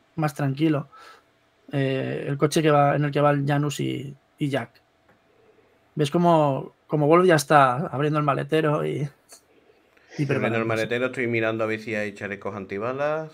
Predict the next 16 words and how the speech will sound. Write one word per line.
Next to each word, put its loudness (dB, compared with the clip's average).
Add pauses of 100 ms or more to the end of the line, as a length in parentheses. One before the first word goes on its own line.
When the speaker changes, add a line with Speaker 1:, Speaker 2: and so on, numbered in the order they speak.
Speaker 2:
escopetas. -10 (1300)
Y -10
si -10
lo -2
hay, 0
pues -6
lo, -4
me -8
verán -6
poniéndome -4
el -6
chaleco -8
antibalas -8
con -8
los -8
típicos, -6